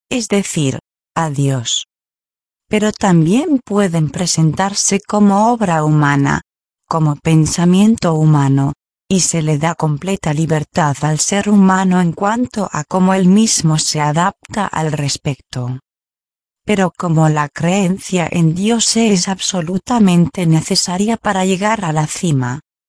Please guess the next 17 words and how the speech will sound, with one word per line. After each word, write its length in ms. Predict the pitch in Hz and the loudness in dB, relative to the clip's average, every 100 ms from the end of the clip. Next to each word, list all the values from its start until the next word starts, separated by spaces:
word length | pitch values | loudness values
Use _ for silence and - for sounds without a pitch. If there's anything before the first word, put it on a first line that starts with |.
| - | -4
Dios 460 | 185 214 240 - - | 0 2 2 -2 -2
también 420 | 165 180 226 226 | 0 4 4 2
se 280 | - 190 165 | 0 -2 0
revela 560 | 170 160 175 170 165 | 0 0 0 2 2
una 260 | 180 226 190 | 4 4 4
y 140 | 165 | 0
otra 340 | 196 - 208 170 | -2 -2 -2 0
vez 380 | 165 180 - - | -2 -4 -6 -6
para 260 | 156 151 | -4 -2
dar 280 | 170 214 202 | 0 -2 -2
a 80 | 151 | -2
la 160 | 139 | -2
gente 500 | - - 196 180 - | -2 -2 0 0 -4
conocimiento 1080 | 247 247 240 226 220 208 226 226 233 233 196 | -4 0 0 0 0 4 6 6 4 2 -2
de 160 | 175 160 | 0 0
sí 260 | - 220 220 | 0 2 4
mismo, 640 | 202 208 - - 139 | 4 4 0 0 -2